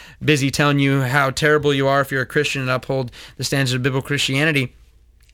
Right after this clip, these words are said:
But the problem is, is when you see the parents do it, notice the, the kids as well.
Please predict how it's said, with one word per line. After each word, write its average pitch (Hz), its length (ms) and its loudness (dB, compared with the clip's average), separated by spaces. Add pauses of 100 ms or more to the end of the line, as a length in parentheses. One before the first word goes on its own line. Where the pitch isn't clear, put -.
(140)
But 165 100 0
the 147 80 0
problem 196 340 2
is, 143 280 0 (300)
is 151 320 2
when 160 120 0
you 151 40 0
see 226 120 0
the 202 80 2
parents 202 340 0
do 240 140 2
it, 240 180 -2 (220)
notice 180 320 2
the, 160 340 2
the 143 80 -2
kids 156 320 0
as 127 160 -2
well. 127 280 -2